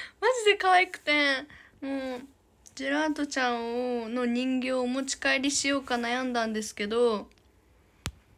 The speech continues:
でも、なんかでもどうやら私は幼少期にジェラートちゃんを持ち帰ったらしくて、あの、お人形を。そう、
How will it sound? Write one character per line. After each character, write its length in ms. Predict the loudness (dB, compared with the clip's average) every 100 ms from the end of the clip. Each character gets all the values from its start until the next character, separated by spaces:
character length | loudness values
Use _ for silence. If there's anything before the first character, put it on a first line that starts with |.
| _ 2
で 100 | 2
も、 460 | 4 2 2 -2 -10 _ _ _ _ _ _
な 80 | -6
ん 40 |
か 140 | -2 0
で 80 | 2
も 160 | 0
ど 140 | 4 6
う 80 |
や 120 | 8 6
ら 100 | 4
私 340 | 0 -2 -2
は 240 | 2 4 4
幼 240 | 2 2
少 240 | 0 -2
期 240 | -4 -6 -4
に 380 | -2 -2 -4 0
ジ 100 | 6
ェ 60 |
ラ 180 | 6 6
ー 20 |
ト 120 | 2
ち 120 | -4 -4
ゃ 220 | -6 -8
ん 180 | -12 -8
を 220 | -4 -2
持 180 | -2 -4
ち 160 | -4 2
帰 120 | 4
っ 140 | 4
た 140 | 2 2
ら 140 | 2
し 80 | 0
く 120 | -8
て、 440 | -4 -2 -2 -4 -12 _ _ _ _
あ 120 | -12
の、 300 | -10 -12 -14 -16 -20 _ -14
お 60 |
人 320 | -10 -8 -10 -8
形 140 | -8
を。 300 | -6 -6 -8 _ _ -20 -20 _ -20 -20 _ -18 _ _ _
そ 260 | -14 -12
う、 80 | -12